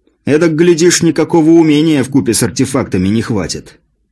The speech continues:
Дымы скрыли русских от крейсеров и в то же время не мешали «Новику» вести обстрел миноносцев,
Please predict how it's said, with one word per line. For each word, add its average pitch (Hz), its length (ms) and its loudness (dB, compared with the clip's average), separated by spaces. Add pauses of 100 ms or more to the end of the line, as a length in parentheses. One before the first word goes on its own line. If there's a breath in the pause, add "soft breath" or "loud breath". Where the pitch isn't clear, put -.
(1500)
Дымы 151 380 0
скрыли 175 380 2
русских 156 460 2
от 107 120 -4
крейсеров 135 560 0
и 120 100 -4
в - 100 -4
то 180 140 0
же 151 160 2
время 147 300 2
не 127 140 0
мешали 127 440 0
«Новику» 123 400 0
вести 110 320 0
обстрел 127 460 0
миноносцев, 117 800 -2